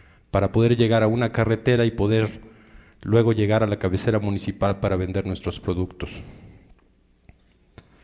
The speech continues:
Eh, vivíamos en las montañas y ahí sembrábamos.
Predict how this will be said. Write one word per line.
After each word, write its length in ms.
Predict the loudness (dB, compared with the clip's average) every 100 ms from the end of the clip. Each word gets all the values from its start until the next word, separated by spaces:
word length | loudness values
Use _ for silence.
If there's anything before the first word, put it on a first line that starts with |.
| -20 -20 _ _ _ _ -16
Eh, 260 | -6 -2 -2
vivíamos 800 | -2 0 2 4 2 -2 -8 -18 -8
en 440 | -2 -2 -2 -4 -10 -18 -20 -8
las 140 | -4
montañas 640 | -2 -2 2 2 4 2 0
y 40 |
ahí 180 | 0 0
sembrábamos. 840 | -2 0 2 2 2 0 -6 -12